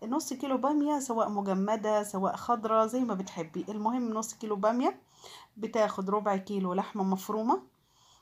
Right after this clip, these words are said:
آه، معايا حبة فلفل حار مقطعة اللي، اللي بيحب طبعًا، معايا بصلة كبيرة برضو مقطعاها أو بشراها، آه، معايا مثلًا فلفل ألوان لو بتحبوا كوباية من الفلفل الألوان،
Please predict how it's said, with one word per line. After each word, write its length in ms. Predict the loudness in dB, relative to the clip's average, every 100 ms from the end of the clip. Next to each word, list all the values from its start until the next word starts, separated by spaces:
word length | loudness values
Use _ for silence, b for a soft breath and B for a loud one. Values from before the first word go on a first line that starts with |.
| b
آه، 260 | -4 0 2
معايا 420 | 2 4 4 2
حبة 320 | 0 -2 -4
فلفل 380 | -6 -6 -4 -6
حار 320 | -2 0 2
مقطعة 600 | 2 2 2 6 6 6 0 -6
اللي، 300 | -2 0 2
اللي 180 | 0
بيحب 480 | -2 -4 -4 -4 -2
طبعًا، 380 | 0 6 6 6 -2 B B B -2
معايا 320 | 2 2 2
بصلة 400 | 0 -2 -2 -2
كبيرة 360 | -4 -2 0
برضو 280 | 4 4 2
مقطعاها 640 | 0 -2 4 6 6 6 6
أو 120 | 4 2
بشراها، 640 | -4 -4 2 6 6 4 0 B B B B -6
آه، 200 | -2 0
معايا 420 | 2 4 4 4
مثلًا 640 | 2 2 2 4 4 4
فلفل 420 | 2 -2 0 0
ألوان 520 | 0 2 4 4 4 4
لو 120 | 2
بتحبوا 480 | -2 -4 -2 0 0
كوباية 360 | -2 2 2
من 120 | 2
الفلفل 440 | 0 -4 -6 -2 -2
الألوان، 520 | 0 0 2 2 0